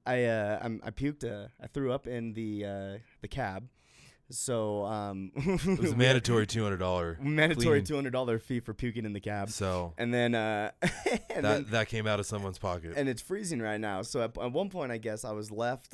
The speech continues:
Speaker 1: uh, on the steps into the cabin. And when
Speaker 2: Yeah.
Speaker 1: they pulled me in, I was purple.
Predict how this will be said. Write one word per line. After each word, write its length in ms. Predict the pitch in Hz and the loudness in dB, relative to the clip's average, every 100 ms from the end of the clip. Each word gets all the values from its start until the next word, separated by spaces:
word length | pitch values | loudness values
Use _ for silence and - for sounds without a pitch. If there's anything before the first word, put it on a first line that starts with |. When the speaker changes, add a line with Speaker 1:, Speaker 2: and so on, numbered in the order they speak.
| - | -8
Speaker 1:
uh, 300 | 110 104 95 | -4 -2 -2
on 120 | 117 | -4
the 80 | 101 | -6
steps 520 | - - 139 131 - | -8 -4 -4 -4 -8
into 220 | 120 123 | -6 -6
the 100 | 107 | -6
cabin. 400 | 101 131 135 107 | -6 -4 -4 -6
And 140 | 92 104 - _ - | -8 -10 -14 _ -4
when 100 | 127 | 2
Speaker 2:
Yeah. 260 | 127 123 120 | 4 6 4
Speaker 1:
they 40 | |
pulled 100 | 123 | 2
me 120 | 120 | 2
in, 80 | 123 | -2
I 40 | 107 | -2
was 120 | 98 | -4
purple. 560 | - 135 127 92 117 | -4 -4 -4 -6 -8